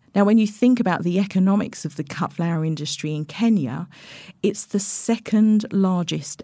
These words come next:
export, horticultural export after tea. So it is supporting a significant part of that population.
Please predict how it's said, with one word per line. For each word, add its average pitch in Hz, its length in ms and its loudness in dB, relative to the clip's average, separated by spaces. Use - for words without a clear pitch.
export, - 800 -8
horticultural 190 760 -2
export - 580 -6
after 151 340 -6
tea. 156 520 -8
So 185 260 2
it 190 160 2
is 214 220 0
supporting 180 800 -2
a 170 60 -4
significant 160 1200 -4
part 170 260 -2
of - 60 -14
that - 240 -8
population. 147 880 -6